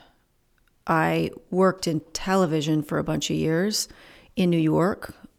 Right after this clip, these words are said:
documentary T V, which I loved, but it requires a lot of money and a lot of people to do that. And I was never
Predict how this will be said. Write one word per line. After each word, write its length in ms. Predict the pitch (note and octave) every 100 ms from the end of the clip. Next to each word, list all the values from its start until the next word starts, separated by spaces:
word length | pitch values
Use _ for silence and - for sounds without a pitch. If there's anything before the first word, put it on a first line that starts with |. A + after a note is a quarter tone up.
| -
documentary 520 | F#3+ - F#3+ G3 F3+
T 220 | - F#3
V, 220 | E3 E3 -
which 180 | E3
I 100 | F3+
loved, 540 | F3 G#3+ A3+ G3+ - -
but 260 | F3 - - - - -
it 100 | F#3
requires 420 | F#3 G3 G3 F#3
a 40 |
lot 360 | D3+ D3+ F3 F#3
of 100 | E3
money 600 | E3+ E3+ F3 G3+ D4 D#4+ - - -
and 140 | F#3 F3+
a 40 |
lot 240 | D#3+ D3+
of 140 | D3 -
people 680 | - - - C#3+ - - -
to 120 | -
do 280 | E3 D3 C3+
that. 440 | A#2+ D3 A3+ - - - -
And 140 | F#3+ F#3
I 160 | F#3
was 400 | F#3+ F3+ E3 - -
never 840 | F3 F3+ F3 F3 E3+ E3 D#3